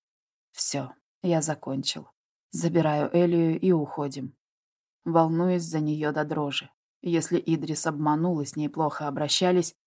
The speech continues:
придушу его на месте. В груди жжёт. Что она сейчас обо мне думает? Что предал?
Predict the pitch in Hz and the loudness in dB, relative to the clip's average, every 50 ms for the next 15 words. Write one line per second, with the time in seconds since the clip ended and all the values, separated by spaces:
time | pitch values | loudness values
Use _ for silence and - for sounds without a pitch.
0 | _ _ - - 202 190 180 180 165 - - - 196 180 160 143 139 147 147 156 | _ _ 0 4 4 6 6 6 2 2 0 2 2 2 2 2 0 0 0 0
1 | 165 170 156 139 139 - - - 151 - _ _ _ _ _ _ _ _ _ _ | 0 0 0 0 -2 -4 -6 -8 -16 -16 _ _ _ _ _ _ _ _ _ _
2 | _ _ _ _ _ - 180 160 160 165 160 165 151 135 160 151 147 139 - - | _ _ _ _ _ -2 -2 -2 0 0 0 0 0 0 -2 -2 -2 0 -2 0
3 | 147 143 135 - - _ _ _ _ _ - - - - - 190 175 151 147 147 | -2 -2 -4 -6 -12 _ _ _ _ _ -6 -6 -4 0 2 2 2 2 0 0
4 | - - 160 - - 151 143 - 151 143 151 151 151 151 151 147 143 165 160 151 | -2 -4 -4 -4 -4 -2 -2 -2 -2 -2 -2 -2 0 -2 -2 -2 -2 -2 -2 -2
5 | 139 135 131 139 _ - _ _ _ _ _ _ _ - - - - 160 - - | -2 -4 -8 -12 _ -20 _ _ _ _ _ _ _ -6 -6 0 0 -2 -2 0
6 | - 165 175 175 170 170 160 151 - | 0 2 2 4 4 2 -2 -2 -4